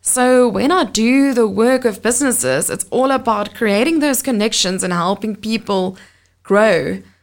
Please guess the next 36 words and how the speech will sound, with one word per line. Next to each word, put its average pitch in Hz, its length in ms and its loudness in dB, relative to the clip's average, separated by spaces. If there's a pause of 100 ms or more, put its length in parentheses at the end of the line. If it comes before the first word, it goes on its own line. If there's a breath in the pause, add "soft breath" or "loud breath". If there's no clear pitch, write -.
(340 soft breath)
and 214 220 -2
change 254 540 -2
their 196 120 0
mindsets 190 880 0
and 196 140 -2
actually 233 260 -2
seeing 269 560 2
those 202 480 2
ripples. 180 560 -2
And 180 100 -4
that's 214 320 -2
really 190 380 -2
what 175 300 -2
motivates 175 600 -2
me. 69 220 -12
So 214 240 -2
whether 220 320 2
it's - 180 -4
actually 240 300 -2
reaching 208 580 -2 (400 loud breath)
one 302 240 2
person 269 480 0
in 220 120 0
the 202 60 0
training 226 420 -2
room 180 380 2
that 202 180 -2
decides, 202 600 0 (400 loud breath)
"Today 240 560 2
I'm 202 200 -2
going 208 300 -6
to 190 340 -2 (320 loud breath)
stop - 460 -2
being 240 260 2
a 208 40 -4
victim," 196 800 -4